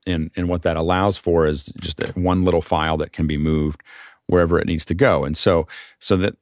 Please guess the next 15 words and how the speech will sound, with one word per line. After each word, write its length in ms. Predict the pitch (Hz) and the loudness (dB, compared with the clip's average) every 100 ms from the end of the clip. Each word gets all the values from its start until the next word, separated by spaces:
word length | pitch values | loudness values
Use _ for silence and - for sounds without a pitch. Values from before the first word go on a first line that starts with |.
| _ _ | _ _
it 140 | - 101 | 0 2
is, 400 | 98 92 85 - | 4 2 0 -2
um, 180 | 98 85 | -2 -2
a 80 | 87 | -2
very, 380 | 82 98 104 101 | 0 2 2 2
very 320 | 92 90 90 | 2 2 0
important 400 | 80 - 92 80 | 0 0 -2 -2
format 420 | - 85 85 80 - | -2 0 0 -2 -4
in 180 | 90 85 | -4 -2
the 60 | 82 | -2
sense 300 | - 82 - | -2 -4 -2
that, 220 | 82 80 - | -4 -4 -6
uh, 60 | 90 | -6
Apple 440 | 80 85 85 87 | -4 -4 0 0
is 160 | 78 78 | 0 -2